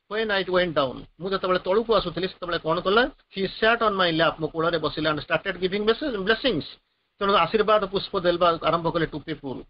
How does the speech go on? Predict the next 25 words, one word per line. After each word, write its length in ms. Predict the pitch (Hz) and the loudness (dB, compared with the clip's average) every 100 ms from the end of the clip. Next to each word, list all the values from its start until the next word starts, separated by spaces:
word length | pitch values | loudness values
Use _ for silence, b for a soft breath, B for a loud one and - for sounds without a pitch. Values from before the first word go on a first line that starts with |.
| _ - | _ -4
It 120 | 208 | 2
was 200 | 247 240 | 4 4
really 580 | 220 220 262 285 269 262 202 | 2 2 2 2 2 2 2
amusing, 460 | 190 185 147 143 123 113 - | 2 0 0 -4 -6 -10 -14
ବହୁତ 420 | 147 196 226 240 | -10 -4 -2 -2
ଚମତ୍କାର, 600 | 220 185 160 160 - 143 | -2 -2 -2 -2 -4 -6
ବହୁତ 440 | 135 156 175 190 185 | -2 0 2 2 2
ଆନନ୍ଦର 400 | 156 143 139 127 | 2 2 2 0
କଥା। 400 | - - 113 107 - _ - - | -4 -12 -10 -10 -14 _ -6 2
Seeing 180 | 196 185 | 4 4
him 240 | 165 156 135 - | 4 2 0 0
do 80 | 143 139 - | 2 2 -2
so, 180 | 123 113 _ | -6 -6 _
ଏଇଭଳିଆ 300 | 160 170 170 | -4 2 2
ଯୋଉ 140 | 160 165 | 2 0
ମୋ 120 | 151 | -2
କୋଳରେ 340 | - 160 180 | -4 0 0
ବସିକିରି 380 | 185 170 170 170 | 0 -2 -2 0
blessings 380 | 156 147 175 156 | 2 0 0 0
ବାଣ୍ଟିବାଟା, 600 | 151 135 156 143 147 131 - - | 0 0 -2 2 2 2 -2 -4
ଏଭଳିଆ 320 | 151 147 160 | 2 4 4
ଦୃଶ୍ୟ 560 | 139 143 - 160 127 123 - | 4 -2 0 2 2 0 -4
ଚମତ୍କାର, 640 | 143 - 214 - 156 127 | -6 -2 -4 -4 -4 -2
really 260 | 139 208 208 | 0 0 0
ଚମତ୍କାର। 520 | 147 127 - - 98 | -2 -2 -4 -10 -12